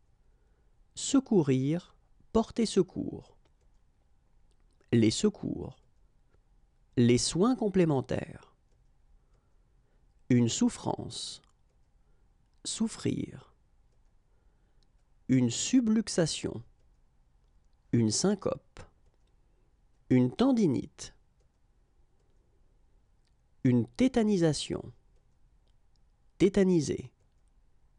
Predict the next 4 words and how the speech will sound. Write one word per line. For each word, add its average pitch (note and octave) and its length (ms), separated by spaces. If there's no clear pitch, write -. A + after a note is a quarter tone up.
Tordu, F3 600
déboîté. D#3+ 840
Une A#2 180
victime. - 540